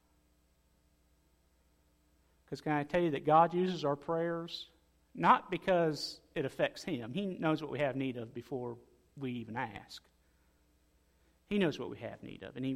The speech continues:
wants to meet our needs. But prayer is to remind us that, hey, we need to depend on God.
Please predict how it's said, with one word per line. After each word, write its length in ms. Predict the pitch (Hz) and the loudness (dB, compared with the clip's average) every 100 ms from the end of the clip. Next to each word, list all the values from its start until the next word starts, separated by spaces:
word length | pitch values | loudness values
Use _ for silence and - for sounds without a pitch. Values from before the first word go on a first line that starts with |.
| - | -4
wants 260 | 147 139 - | -6 -6 -6
to 80 | |
meet 200 | 123 123 | -6 -6
our 120 | 117 110 | -8 -12
needs. 480 | 117 113 - - - _ _ _ _ _ _ _ _ _ _ _ _ _ _ _ _ _ _ _ _ _ _ _ _ _ _ _ _ _ _ _ _ - | -16 -18 -20 -20 -20 _ _ _ _ _ _ _ _ _ _ _ _ _ _ _ _ _ _ _ _ _ _ _ _ _ _ _ _ _ _ _ _ -12
But 200 | 143 143 | -6 -6
prayer 440 | - 190 202 175 151 | 0 2 4 4 4
is 120 | 147 | 0
to 100 | 147 | -4
remind 460 | 143 147 147 127 147 | 0 2 2 0 0
us 560 | 247 - - - - - - - - - _ _ _ - | -2 -4 -8 -8 -8 -12 -20 -20 -20 -20 _ _ _ -14
that, 120 | 120 | -6
hey, 120 | 165 | -4
we 120 | 156 | -2
need 200 | 147 165 | 0 -2
to 80 | 127 | -2
depend 300 | 120 170 135 | -6 -4 -4
on 160 | 120 135 | -4 -4
God. 340 | 151 147 127 | -6 -8 -12